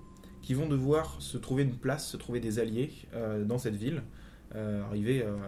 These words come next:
ils ont chacun une ambition, plus ou moins, quelque chose qu'ils, qu'ils ont envie de faire de, en arrivant là,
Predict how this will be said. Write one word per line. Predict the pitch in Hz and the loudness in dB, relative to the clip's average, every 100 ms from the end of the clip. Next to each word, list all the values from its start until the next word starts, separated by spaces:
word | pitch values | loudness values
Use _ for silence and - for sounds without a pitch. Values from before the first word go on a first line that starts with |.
| 98 - | -6 -6
ils | 107 113 | -4 -4
ont | |
chacun | 110 110 127 | -2 0 0
une | 127 113 | 0 0
ambition, | 110 107 - 185 | -2 -2 -2 -2
plus | - 107 | -4 -4
ou | |
moins, | 107 120 | -2 0
quelque | 143 127 | -4 -6
chose | - 107 | -8 -8
qu'ils, | 107 101 | -6 -8
qu'ils | - 107 | -6 -4
ont | 110 | -4
envie | 113 | -6
de | - | -6
faire | 139 123 | -4 -2
de, | 107 107 95 | -4 -6 -6
en | 110 | -4
arrivant | 110 104 104 | -2 -2 -2
là, | 110 175 | -2 -4